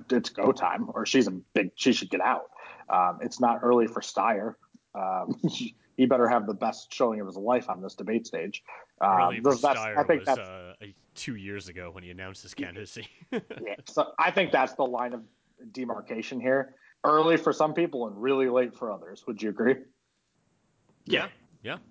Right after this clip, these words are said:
Speaker 2: And, uh,
Speaker 1: Yeah.
Speaker 2: this next eight
Speaker 1: That's fair.
Speaker 2: days, uh, seven, eight days is gonna be very telling. So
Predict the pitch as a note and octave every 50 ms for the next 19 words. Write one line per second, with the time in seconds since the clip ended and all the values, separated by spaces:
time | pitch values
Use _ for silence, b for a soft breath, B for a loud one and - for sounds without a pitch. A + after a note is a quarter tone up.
0 | _ _ - A2 A2 G#2+ G#2 G#2+ G#2+ G#2 A2 G#2+ A2+ - - - A#2+ B2 A#2+ -
1 | - - - - - A#2 A2+ G#2+ G2+ G#2+ G#2+ A#2 B2 B2+ B2 A#2 - - A#2 G#2
2 | G2 G2 G2 G2 - - - G#2+ A2 G#2+ G#2+ G#2+ - - G2+ G#2 G#2+ G#2 G#2 G2+
3 | G#2 F2 - - F#2+ F2 F2+ F2 E2+ E2 F#2 F2+ F2 E2+ E2+ D#2+ - F#2 E2+ E2
4 | E2 E2 E2 - - G2 F2+ F2